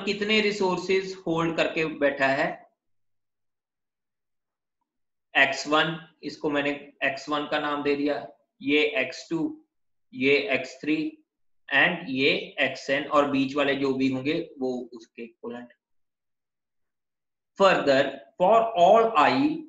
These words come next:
process I has placed a request of additional Y I instances। हर प्रोसेस ने वाई आई की उसको और रिक्वायरमेंट है, जैसे इसको पी वन को वाई वन की,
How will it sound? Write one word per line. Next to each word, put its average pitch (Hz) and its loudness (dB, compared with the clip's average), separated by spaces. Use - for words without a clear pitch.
process 196 0
I 156 4
has 175 0
placed 156 -4
a 170 2
request 156 -2
of 160 0
additional 151 -6
Y 143 2
I 135 0
instances। - -14
हर 214 4
प्रोसेस 170 2
ने 160 0
वाई 170 2
आई 143 4
की 170 -4
उसको 180 0
और 139 4
रिक्वायरमेंट 135 0
है, 135 -4
जैसे 135 -4
इसको 147 -4
पी 143 2
वन 143 0
को 147 2
वाई 135 2
वन 156 -2
की, 156 -2